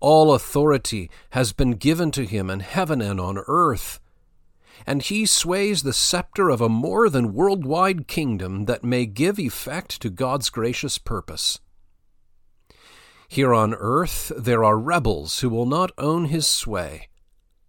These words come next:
but however high they may raise their head or their hand, they and their confederacy shall be broken.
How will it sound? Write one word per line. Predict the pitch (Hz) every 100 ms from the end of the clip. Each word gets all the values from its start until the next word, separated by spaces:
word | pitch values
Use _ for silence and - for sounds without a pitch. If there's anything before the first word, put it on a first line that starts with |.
| _
but | - -
however | 87 95 117 117
high | - 123 120 123
they | 113 117
may | 110 117
raise | 107 107 120 120 104
their | 120 117
head | 87 120 120 123 - - -
or | - 127
their | 120 127 113
hand, | 131 127 131 135 - - -
they | 98 120 135
and | 139 131
their | 131 139
confederacy | - 131 - 143 143 139 135 - 143 147
shall | - - 127 135 131
be | 131 127
broken. | 117 110 - 110 101